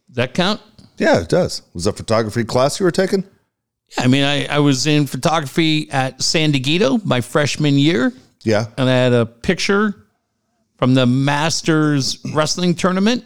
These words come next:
Speaker 2: Okay.
Speaker 1: Uh, San Diego's Mike Rowden about to complete the pin, and the ref had the hand, like,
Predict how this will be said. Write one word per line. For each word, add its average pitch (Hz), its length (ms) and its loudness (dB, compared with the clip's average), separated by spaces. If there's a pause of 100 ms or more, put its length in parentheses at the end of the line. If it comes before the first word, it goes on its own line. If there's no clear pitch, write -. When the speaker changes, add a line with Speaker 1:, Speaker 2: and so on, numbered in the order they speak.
Speaker 2:
Okay. 104 280 0 (340)
Speaker 1:
Uh, 127 360 0
San 156 280 -2
Diego's 139 400 0
Mike 135 400 -2
Rowden 170 580 -2
about 147 420 -4
to 135 80 -6
complete 139 460 -4
the 123 60 -6
pin, 240 480 0 (840)
and 131 180 2
the 135 80 2
ref 165 320 -2
had 156 220 -2
the 156 80 -2
hand, 175 480 0
like, 139 300 -6